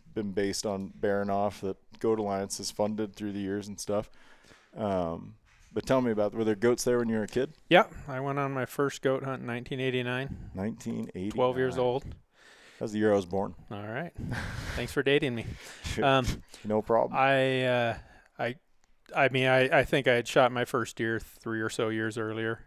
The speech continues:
Speaker 1: And this
Speaker 2: in
Speaker 1: would have
Speaker 2: Sitka
Speaker 1: been
Speaker 2: blacktail.
Speaker 1: Sitka blacktail
Speaker 2: Yeah.
Speaker 1: hunt. So
Speaker 2: And
Speaker 1: there's deer on the island?
Speaker 2: Correct.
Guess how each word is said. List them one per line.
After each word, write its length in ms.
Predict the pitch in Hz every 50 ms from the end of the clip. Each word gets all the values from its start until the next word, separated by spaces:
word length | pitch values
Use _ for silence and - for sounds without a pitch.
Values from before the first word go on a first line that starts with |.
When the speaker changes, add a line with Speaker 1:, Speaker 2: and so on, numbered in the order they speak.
| - _
Speaker 1:
And 140 | - 120 110
this 80 | 101
Speaker 2:
in 40 | 123 113
Speaker 1:
would 60 | 104
have 20 |
Speaker 2:
Sitka 200 | - - 113 104
Speaker 1:
been 120 | - 113 101
Speaker 2:
blacktail. 360 | 117 107 107 107 - 117 107
Speaker 1:
Sitka 320 | 104 - 117 - - 113
blacktail 380 | 98 101 101 101 101 110 107 101
Speaker 2:
Yeah. 60 | 107
Speaker 1:
hunt. 240 | 98 110 117 - -
So 140 | - - 104
Speaker 2:
And 80 | 92 -
Speaker 1:
there's 220 | 110 107 98 87
deer 420 | - - - 104 110 110 107 110
on 100 | 104 104
the 80 | 101 98
island? 380 | 92 104 104 107 110 110 107 -
Speaker 2:
Correct. 440 | - - 117 104 104 110 - -